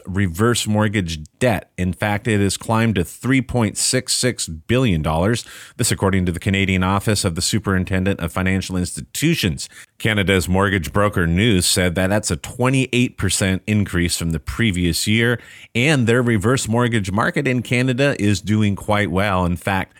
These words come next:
significantly better than other segments of the housing and mortgage market, which are actually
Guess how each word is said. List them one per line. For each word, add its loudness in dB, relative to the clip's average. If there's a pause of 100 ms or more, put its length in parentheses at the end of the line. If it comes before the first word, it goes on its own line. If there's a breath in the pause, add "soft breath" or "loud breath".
(140 soft breath)
significantly -2
better 0 (300 loud breath)
than 0
other 2
segments 2
of 0
the 0
housing 0
and 2
mortgage 0
market, 0
which -2
are -2
actually -2